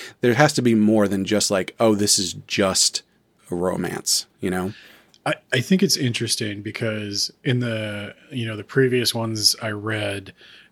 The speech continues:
Speaker 2: they were really heavily focused on isekai that was inspired by being sucked into some version of a Final Fantasy D and D world.
Speaker 1: Mm-hmm.
Speaker 2: And then these are isekai,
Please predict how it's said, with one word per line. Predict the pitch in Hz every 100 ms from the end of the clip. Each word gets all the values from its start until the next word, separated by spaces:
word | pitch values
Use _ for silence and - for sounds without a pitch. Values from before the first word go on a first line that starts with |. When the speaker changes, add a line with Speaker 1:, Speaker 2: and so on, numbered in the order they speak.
| -
Speaker 2:
they | 127 120
were | 117 107
really | 113 135 135 120
heavily | 117 113 113 104
focused | - 113 110 107 - -
on | 117 107 104
isekai | 110 104 117 - 110 104
that | 107 113
was | 98
inspired | 98 92 - 104 104 101 95
by | 98 98 98 92 92 - - - - - _ _ -
being | 135 127
sucked | 110 - 120 -
into | - 110 107
some | - - 131 127 120 107
version | 110 113 113 107 107 104 -
of | 104 104
a |
Final | 104 - 110 110
Fantasy | 107 113 107 104 - 110 101
D | 107 104
and | 98 95
D | 95
world. | 92 90 92 95 -
Speaker 1:
Mm-hmm. | 101 92 87 92 - _ _ _ _ _ _ _
Speaker 2:
And | 120 110 110
then | 107 107
these | 117 139 131 123 117 110 - - _ _ -
are | 123 113 107 107 110
isekai, | 120 110 123 - 110 104 101 101 104